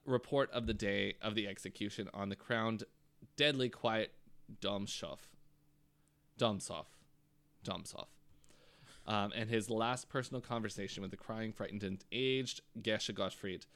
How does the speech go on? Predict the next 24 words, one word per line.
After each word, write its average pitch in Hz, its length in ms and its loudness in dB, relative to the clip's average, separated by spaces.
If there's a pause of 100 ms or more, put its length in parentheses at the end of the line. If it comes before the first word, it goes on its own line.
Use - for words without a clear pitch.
(300)
in 104 140 0
the 107 200 0 (380)
Osterwache, 98 920 -2 (760)
Ostertorwache 107 1800 2 (800)
gives - 280 -2 (100)
eloquency. - 760 -4 (580)
This 101 200 -6
is 98 140 -8
a 90 40 -8
quote. - 420 -8 (1800)
He 131 180 0
said 120 320 2
to - 80 -2 (140)
her, 107 460 4 (1000)
"We'll 160 200 6
see 196 160 2
each 190 200 6
other 139 200 8
twice 143 400 2
again, 92 400 -2 (120)
once 123 340 2
at 113 100 -2
the 123 60 -2
front 127 380 0